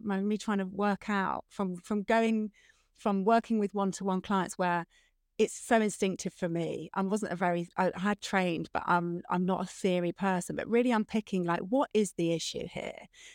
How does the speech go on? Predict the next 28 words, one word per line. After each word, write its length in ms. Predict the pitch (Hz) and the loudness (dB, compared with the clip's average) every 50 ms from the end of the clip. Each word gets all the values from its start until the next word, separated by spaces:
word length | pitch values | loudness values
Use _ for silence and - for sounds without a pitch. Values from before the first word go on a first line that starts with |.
| - _ - | -20 _ -4
You 80 | 196 | -2
know, 140 | 196 180 175 - | 0 0 0 0
and 180 | - 196 190 - - | 0 0 0 -2 -2
a 80 | - | 0
lot 140 | 202 220 233 | 2 2 2
of 100 | 226 190 | 2 2
it's, 240 | 180 - - - - - | -2 -2 -2 -8 -8 -2
you 100 | 220 202 | -2 0
know, 160 | 180 165 156 | 0 0 -2
time 400 | - - - 233 226 208 208 202 | -2 -2 0 2 2 2 2 0
poor. 460 | - - - 180 170 165 156 147 156 _ _ - _ - _ _ _ _ _ - - | -2 -2 -2 0 0 0 0 -4 -6 _ _ -20 _ -20 _ _ _ _ _ -6 -2
Um, 400 | 175 175 175 170 170 170 170 170 _ _ _ | 0 0 0 0 -2 -4 -6 -8 _ _ _
you 100 | - 214 | -4 -2
know, 200 | 185 185 190 - - _ _ - | -2 -2 -2 -4 -8 _ _ -2
that, 160 | 240 - - - | 0 0 0 2
that's 220 | 269 196 - - | 2 0 0 0
the, 100 | - - 160 139 - - | -4 -6 -6 -6 -6 -2
one 180 | 202 202 208 | 0 0 0
of 80 | 202 170 | 2 0
the 100 | 185 175 | 0 0
really 280 | 175 190 190 175 165 | 0 0 0 0 -2
big 220 | 170 - - - - | -2 -2 -4 -4 -2
issues. 440 | 165 170 - - 175 - - 180 - | -4 -4 -4 -4 -4 -4 -4 -6 -2
But, 160 | - - - - - - | -4 -4 -4 -4 -10 -4
but 180 | 233 294 - - | -4 -4 -2 0
one 140 | 311 415 480 | -2 0 0
of 60 | 466 | 0
the 100 | - 311 | -2 -4